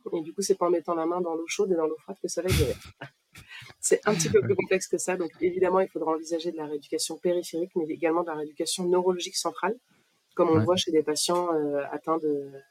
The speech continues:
Speaker 1: d'hémiplégie.
Speaker 2: Ok. Ouais, mais tu vois, ça, c'est hyper intéressant parce que les idées reçues que tu m'as, que tu nous as citées ici,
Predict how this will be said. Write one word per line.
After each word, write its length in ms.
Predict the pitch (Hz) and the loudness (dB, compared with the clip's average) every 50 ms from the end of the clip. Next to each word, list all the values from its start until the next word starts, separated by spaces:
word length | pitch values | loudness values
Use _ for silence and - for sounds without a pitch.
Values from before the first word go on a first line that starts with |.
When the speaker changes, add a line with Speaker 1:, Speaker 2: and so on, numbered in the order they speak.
| - 139 - | -14 -10 -4
Speaker 1:
d'hémiplégie. 500 | 156 165 160 151 - 147 131 - - _ _ _ _ _ _ _ _ _ _ _ _ _ _ _ _ _ _ _ - | -4 -2 -4 -2 -4 -4 -4 -6 -6 _ _ _ _ _ _ _ _ _ _ _ _ _ _ _ _ _ _ _ -2
Speaker 2:
Ok. 180 | 127 131 - | -2 2 4
Ouais, 800 | 160 165 123 90 87 - _ - - - - - - _ - 110 | 4 4 4 2 -2 -6 _ -20 -20 -20 -20 -20 -4 _ 6 6
mais 100 | 113 107 | 6 8
tu 100 | - - | 10 10
vois, 80 | 151 147 | 10 10
ça, 120 | - 110 | 10 6
c'est 180 | - - - - | 4 4 2 4
hyper 200 | 127 - 156 147 | 6 8 8 8
intéressant 360 | 139 123 120 110 - - 160 | 8 8 8 6 8 8 6
parce 140 | 151 113 - | 6 6 6
que 80 | - | 6
les 300 | 101 101 98 95 95 104 | 6 6 6 6 6 4
idées 180 | 123 127 147 139 | 6 8 8 10
reçues 280 | 127 123 - - - 196 185 | 8 8 6 6 4 4 4
que 60 | - | 2
tu 120 | - 117 | 2 2
m'as, 400 | 107 101 98 98 98 98 98 98 | 2 4 4 6 6 4 4 2
que 100 | - - | 0 0
tu 120 | 113 - 113 | 0 2 2
nous 140 | 107 98 | 4 4
as 60 | 107 101 | 4 4
citées 280 | - - - - 110 | 2 0 0 2 2
ici, 340 | 104 95 - - 127 143 185 | 2 2 2 4 4 2 2